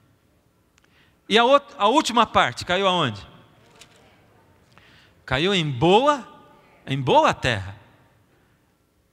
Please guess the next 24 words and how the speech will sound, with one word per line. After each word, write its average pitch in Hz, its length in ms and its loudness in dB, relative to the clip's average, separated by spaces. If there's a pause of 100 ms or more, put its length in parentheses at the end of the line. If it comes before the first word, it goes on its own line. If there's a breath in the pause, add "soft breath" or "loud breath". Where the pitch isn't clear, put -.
(200)
E 147 80 -2
depois 185 340 0
de 208 80 -6
cair 208 240 -2
em 208 100 -6
boa 185 200 0
terra, 233 560 -2
o 175 100 -8
que 208 100 -2
aconteceu? 156 560 -4 (760 soft breath)
Cresceu, 214 760 0 (540 loud breath)
a 156 60 0
raiz 175 360 -4
é 208 60 0
profunda, 220 640 -4
não 180 140 -6
coube 185 240 -4
nem 185 160 -4
no 254 120 -6
desenho 160 560 -4
o - 20 -12
tamanho 165 500 -6
da 185 140 -4
raiz 147 440 -10